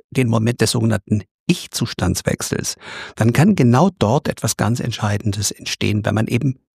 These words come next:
nicht spricht. Und das, finde ich, ist eine ganz zentrale professionelle Haltung. Stille heißt nicht, ich weiß nichts mehr. Stille heißt,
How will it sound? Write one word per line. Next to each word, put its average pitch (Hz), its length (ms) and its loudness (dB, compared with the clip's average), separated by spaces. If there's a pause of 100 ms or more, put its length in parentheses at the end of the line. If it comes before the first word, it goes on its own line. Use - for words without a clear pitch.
nicht - 400 -2 (420)
spricht. - 640 -6 (880)
Und - 240 -2 (180)
das, 185 200 0
finde 117 260 2
ich, - 200 -2
ist - 180 -4
eine 110 120 -4
ganz 143 280 0
zentrale 123 500 -2
professionelle 107 760 -4
Haltung. 95 460 -6 (420)
Stille 170 360 2
heißt 123 320 -4
nicht, - 320 -2
ich - 120 -8
weiß 123 300 0
nichts - 300 -6
mehr. - 160 -6
Stille 135 400 2
heißt, 131 380 -2